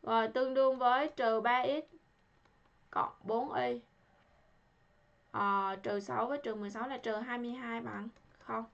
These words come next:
Thì cô đổi dấu lại. Hồi nãy mà cô chọn vector ba trừ bốn thì giờ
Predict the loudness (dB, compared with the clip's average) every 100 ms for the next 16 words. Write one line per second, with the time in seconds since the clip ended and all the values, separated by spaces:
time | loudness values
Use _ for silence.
0 | -20 _ _ _ _ -8 -2 0 0 0
1 | 2 2 0 -4 -8 -2 2 2 0 2
2 | 2 2 0 -2 -4 -2 0 0 0 0
3 | -2 -2 -2 -4 -6 -6